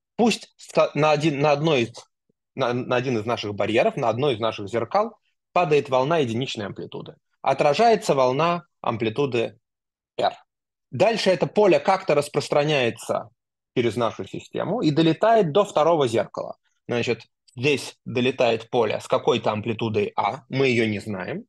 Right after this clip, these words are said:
Но что мы знаем? Мы знаем, что барьер характеризуется коэффициентом отражения R. Поэтому отражённое поле всегда будет равно А умножить на R.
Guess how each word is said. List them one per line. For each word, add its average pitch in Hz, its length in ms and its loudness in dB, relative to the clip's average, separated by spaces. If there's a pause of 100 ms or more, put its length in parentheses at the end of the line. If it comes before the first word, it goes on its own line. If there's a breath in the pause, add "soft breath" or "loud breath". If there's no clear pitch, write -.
(380)
Но - 140 2
что 190 220 2
мы 170 120 4
знаем? 220 300 2
Мы 175 80 2
знаем, 185 240 2
что - 160 -4
барьер 170 360 2
характеризуется 151 760 0
коэффициентом 139 500 -2
отражения 135 580 0
R. - 220 -6 (420)
Поэтому 156 680 2 (1600)
отражённое 160 720 2
поле 127 300 2
всегда 160 360 0
будет 147 280 0
равно 131 500 0 (460)
А 180 300 2 (380)
умножить 123 680 -2 (160)
на 107 160 -6
R. - 220 -10